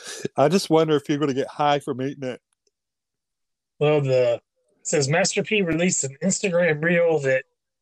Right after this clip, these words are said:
Speaker 2: showcased the Snoop Loops box and wrote about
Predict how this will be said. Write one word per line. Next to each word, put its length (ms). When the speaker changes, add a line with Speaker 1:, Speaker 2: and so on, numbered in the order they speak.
Speaker 2:
showcased 720
the 100
Snoop 440
Loops 380
box 500
and 200
wrote 220
about 320